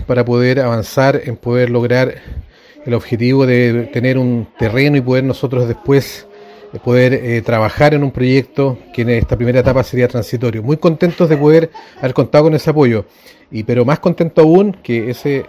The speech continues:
ese trabajo de, de este equipo municipal,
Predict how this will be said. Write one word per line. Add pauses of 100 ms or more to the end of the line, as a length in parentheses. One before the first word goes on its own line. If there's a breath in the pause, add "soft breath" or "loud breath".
(140)
ese
trabajo
de,
de
este
equipo
municipal,